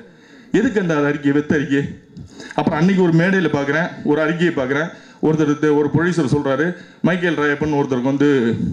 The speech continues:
பிரச்சனை சிம்புனால, நீங்க ஏன் கேட்கல?" அவர் ஈசி member, அவர் வந்து அதை வந்து கவுன்சில கேட்கலாம், இங்க வந்து கேட்கிறாரு ஸ்டேஜ்ல. உடனே அது ஒரு drama போட்டு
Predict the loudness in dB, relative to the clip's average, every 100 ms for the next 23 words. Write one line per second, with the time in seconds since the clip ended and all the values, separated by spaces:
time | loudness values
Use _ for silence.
0 | -2 -2 -2 -2 -2 -2 0 -2 -2 -4
1 | -10 -20 -6 2 4 4 2 0 0 0
2 | 0 0 0 0 0 0 0 0 -2 -8
3 | -20 -20 -20 -4 -2 2 2 2 0 0
4 | -2 0 0 0 0 -2 -2 -2 -4 -6
5 | -12 -4 2 2 2 0 0 -2 0 -2
6 | -2 0 0 0 -2 -4 -8 -20 -10 -2
7 | 0 0 2 2 2 0 -2 -2 0 0
8 | 0